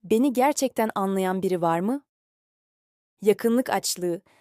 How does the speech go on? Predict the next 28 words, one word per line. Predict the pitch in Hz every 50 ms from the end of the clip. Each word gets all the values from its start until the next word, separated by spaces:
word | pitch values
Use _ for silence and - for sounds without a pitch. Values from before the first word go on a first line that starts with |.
| _ _ _
bildiğimiz | 185 226 226 220 202 240 240 240 247 254 226 208
yalnızlıktan | 226 208 208 214 220 220 202 214 233 - - 247 247 233
çok | - - 277 277 - _
daha | 240 214 208 220
farklı | - - 208 190 190 - 220 226 220
ve | 233 220 170
derin | 190 180 196 196 180
bir | 175
kavram. | - - 170 165 156 170 165 156 156 - _ _ _ _ _ _ _ _ _ _ _ _ _ _ _
Yalnızlık, | 196 190 202 196 202 208 208 202 180 202 220 262 - - - _ _ _ _
çoğu | - - 294 302 285
zaman | 226 233 220 220 247 262 240
bir | 214 202 165
durumdur. | 185 175 190 196 190 165 160 - - - _ _ _ _ _ _ _ _ _
Tek | - 254 269 - _
başınıza | 208 190 - - 190 185 175 185 185
kalmaktır. | 180 - 170 170 170 165 160 - _ - 170 - - - _ _ _ _ _ _ _ _ _ _ -
Ama | 196 196 185 175
yakınlık | 180 180 180 180 - 220 220 233 269 - - 208
açlığı | 185 170 - - - 175 165 165 165
bir | - 208 170
durum | 196 190 190 190 190 175
değil, | 190 180 185 214 247 262 - _ - _ _ _ _
ruhun | 208 226 254 262 233 226 277 277 269
temel | - - 220 214 208 208 220 226 196
bir | 202 202
ihtiyacıdır. | - 196 160 - - 185 175 170 170 165 175 156 165 165 - - - _ _ _ _ _ _ _ _ -
Ruhunuzun, | 208 233 247 226 233 247 240 240 220 202 220 240 247 240